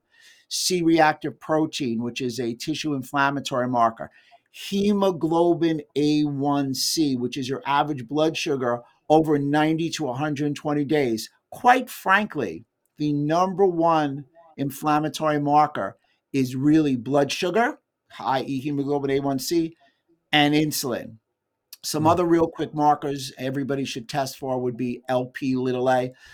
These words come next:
Speaker 1: which is a cholesterol marker. It increases your incidence, if you have it, of twenty-five percent of heart disease,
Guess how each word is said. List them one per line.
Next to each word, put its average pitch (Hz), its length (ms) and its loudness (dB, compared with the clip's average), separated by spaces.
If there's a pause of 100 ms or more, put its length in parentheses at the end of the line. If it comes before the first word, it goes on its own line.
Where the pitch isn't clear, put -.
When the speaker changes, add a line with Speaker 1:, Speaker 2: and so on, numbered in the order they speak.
(260)
Speaker 1:
which 139 260 -2
is 127 300 -2
a 127 220 -6
cholesterol 135 680 0
marker. 127 460 0
It 123 180 0
increases 135 640 -4
your 139 160 0
incidence, 131 460 -2
if 135 160 -6
you 127 80 -4
have 175 340 4
it, 127 240 -8 (320)
of 151 180 -2
twenty-five 151 600 2
percent 143 320 -2
of 123 100 -8
heart 160 260 2
disease, 117 520 -4